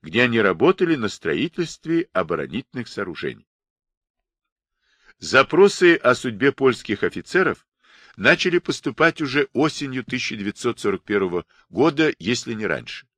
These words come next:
В беседах с премьер-министром Владиславом Сикорским и генералом Владиславом Андерсом и другими официальными лицами Сталин давал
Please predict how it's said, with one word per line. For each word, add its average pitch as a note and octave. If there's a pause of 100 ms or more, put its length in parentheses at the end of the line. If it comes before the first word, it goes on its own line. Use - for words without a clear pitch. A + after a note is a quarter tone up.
(920)
В D#2+
беседах E3+
с -
премьер-министром B2+
Владиславом G#2+
Сикорским F#2+
и G#2
генералом G#2+
Владиславом G2
Андерсом G2
и G#2
другими G#2
официальными F2+
лицами E2+ (560)
Сталин E3+
давал C3+